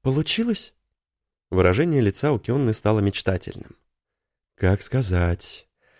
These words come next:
До него самого я не добрался. Есть подозрение, что он гостит в Энро Грим. Там осенью намечаются игры.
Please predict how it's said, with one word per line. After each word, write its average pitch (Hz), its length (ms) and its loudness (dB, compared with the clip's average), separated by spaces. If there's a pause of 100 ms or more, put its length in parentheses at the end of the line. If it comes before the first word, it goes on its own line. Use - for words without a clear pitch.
(140)
До 87 140 2
него 90 240 4
самого 113 440 2
я 104 180 6
не 98 100 4
добрался. 90 800 0 (380)
Есть 98 280 0
подозрение, 92 640 2
что 90 220 -2
он 107 180 0
гостит 87 460 -2
в 87 120 -2
Энро 98 300 2
Грим. 98 380 -4 (580)
Там 90 320 2
осенью 92 400 0
намечаются 90 640 2
игры. - 460 -4